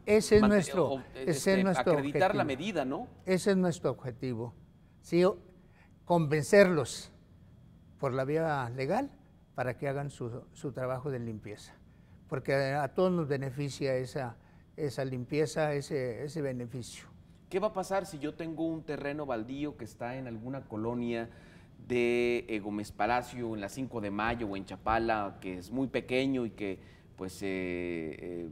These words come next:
Speaker 2: en una colonia, pues, de, de, de estas características sociales, es decir, que no tengo dinero suficiente para rehabilitar mi terreno? ¿Qué me aconseja hacer, Cuauhtémoc?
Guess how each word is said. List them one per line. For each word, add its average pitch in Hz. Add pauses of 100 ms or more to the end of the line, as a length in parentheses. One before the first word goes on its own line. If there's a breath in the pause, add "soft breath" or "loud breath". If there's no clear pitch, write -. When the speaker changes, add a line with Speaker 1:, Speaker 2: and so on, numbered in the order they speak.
(120)
Speaker 2:
en 95
una 131
colonia, 113 (1500)
pues, 101
de, 101
de, 104
de 101 (380 loud breath)
estas -
características 117
sociales, 131
es 160
decir, 170 (460 loud breath)
que 135
no 151
tengo 165
dinero 127
suficiente 127
para 98 (160)
rehabilitar 113
mi 127
terreno? 98 (140)
¿Qué 165
me 170
aconseja 120
hacer, 104
Cuauhtémoc? 92